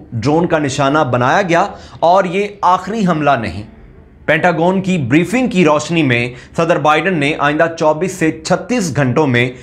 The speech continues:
काबुल एयरपोर्ट पर एक और हमले के खतरे से भी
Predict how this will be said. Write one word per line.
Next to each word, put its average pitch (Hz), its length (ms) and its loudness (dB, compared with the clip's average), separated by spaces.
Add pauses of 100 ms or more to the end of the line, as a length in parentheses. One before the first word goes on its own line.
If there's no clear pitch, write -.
(140)
काबुल 160 380 0
एयरपोर्ट 156 420 0
पर 160 220 0 (160)
एक 151 300 -4
और 156 220 4
हमले 135 320 0
के 135 140 -2
खतरे 139 320 -2
से 151 140 0
भी 139 220 2